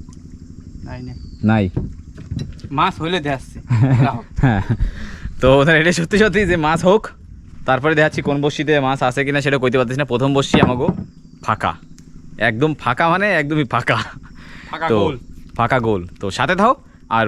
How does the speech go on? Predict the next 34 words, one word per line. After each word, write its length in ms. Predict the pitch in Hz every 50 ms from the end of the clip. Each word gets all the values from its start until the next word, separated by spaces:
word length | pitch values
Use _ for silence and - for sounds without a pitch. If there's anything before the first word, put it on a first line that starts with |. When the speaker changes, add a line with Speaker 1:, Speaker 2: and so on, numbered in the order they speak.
| 92
Speaker 2:
পুরা 200 | - 117 120 123 120 117
ভিডিও 180 | 127 123 131 120 95 127
দেখতে 200 | 143 151 - 196 175
থাও। 100 | 170 202 - - - - - - - - - - - -
এরপরে 300 | 120 110 - - 120 127 139 143
যে 60 | 139 139
সময় 140 | 151 147 135
বড়শিতে 240 | 139 135 143 139 147 131 123
মাছ 140 | 131 143 135 147
হবে, 120 | 147 196
Speaker 1:
বাহ, 340 | 262 - - - 160 160 147
Speaker 2:
সেই 80 | 131
Speaker 1:
বাহ, 80 | - 135
Speaker 2:
সময় 100 | 123 110
Speaker 1:
এটা 60 | 98
Speaker 2:
দেখাচ্ছি। 200 | 95 90 - 165 170
Speaker 1:
তারাও 280 | 175 175 190 202 214 202
রইছে। 300 | 170 151 127 - - - - 762 784 719 679 - 740 719 - - - - - - - - - - - - - -
Speaker 2:
তো 40 | 110 107
মাছে 280 | 107 107 104 101 117 107 104
তো 40 | 113 104
এখনো 220 | 101 107 110 113 110 101 90 85 110
মানে 160 | 110 120 127 127 117 107 101
এইসব 180 | 101 95 135 120
জায়গায় 180 | 120 127 120 117 113
মাছ 100 | 113 - - 98
নাই 120 | 98 98 98 95
নালায়, 220 | 90 87 90 92 92 - - - - - - - - - - -
শেষ 120 | 107 95 -
হয়ে 100 | 87 80 -
গেছে। 160 | - - - - - - - - - - - - - - - -
তো 60 | 120 113 -
ঠিক 100 | 196 254 269
আছে। 120 | 254 277